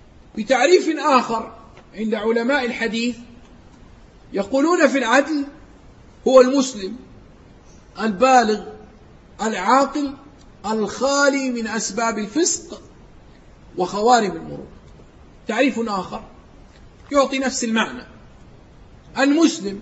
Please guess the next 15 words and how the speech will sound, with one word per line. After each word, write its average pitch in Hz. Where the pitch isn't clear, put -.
إذا 220
كان 254
كافرا 240
لا 233
يكون 220
عدلا، 143
البالغ 247
إذا 226
كان 277
صغيرا 277
لا 285
يوصف 240
بعدل 208
وعدم 190
العدل 147